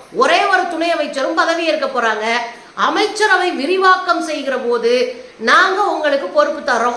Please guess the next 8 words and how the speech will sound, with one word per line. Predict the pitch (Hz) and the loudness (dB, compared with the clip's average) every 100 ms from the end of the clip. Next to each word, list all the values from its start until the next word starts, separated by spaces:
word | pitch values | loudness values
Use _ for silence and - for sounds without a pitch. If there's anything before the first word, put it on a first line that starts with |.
| - | -4
அப்படின்னு | 247 240 - 233 320 | -2 -2 -2 -6 -4
உருட்டி | 359 240 247 | -4 -4 -4
இருக்கிறாங்க. | 220 - 175 160 180 214 - - - - | -6 -6 -6 -6 -2 -2 -4 -10 -20 -20
So, | - 370 | 0 2
அவரும் | 233 262 370 381 415 466 | 2 2 4 4 2 0
கடும் | 320 269 349 - | 0 0 0 -4
கடுப்புல | 302 240 254 240 | -2 -2 -2 -2
இருக்கிறாரு. | 302 285 233 240 226 202 170 180 196 156 | 0 0 -4 -4 -4 -4 -4 -4 -6 -6